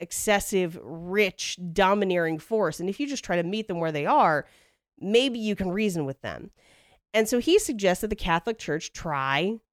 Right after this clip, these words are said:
to present a more austere face to try and reason with them. And the church was like,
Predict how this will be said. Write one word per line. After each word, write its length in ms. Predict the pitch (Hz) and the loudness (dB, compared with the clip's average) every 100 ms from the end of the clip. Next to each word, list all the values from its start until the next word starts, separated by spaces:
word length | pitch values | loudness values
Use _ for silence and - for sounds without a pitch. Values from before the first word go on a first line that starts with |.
| _ _ _ | _ _ _
to 160 | 208 | -4
present 720 | 180 - 202 202 175 233 247 247 | -4 -2 0 0 4 4 4 2
a 60 | |
more 280 | 220 208 214 | 2 2 2
austere 520 | 190 185 - 196 185 | 2 0 -4 0 0
face 580 | 170 - 151 147 - - - _ _ _ _ | -2 -2 0 0 -4 -10 -14 _ _ _ _
to 100 | 170 | -10
try 320 | - 175 160 | -2 2 2
and 160 | 160 160 | 2 0
reason 320 | 160 151 147 | -4 -4 -4
with 160 | 135 | -6
them. 300 | - 92 - - _ - - _ - | -8 -10 -10 -18 _ -20 -20 _ -2
And 80 | 214 | 0
the 60 | |
church 320 | 226 339 330 | 0 -2 -4
was 160 | 285 240 | -4 2
like, 300 | 214 180 - | 4 2 -2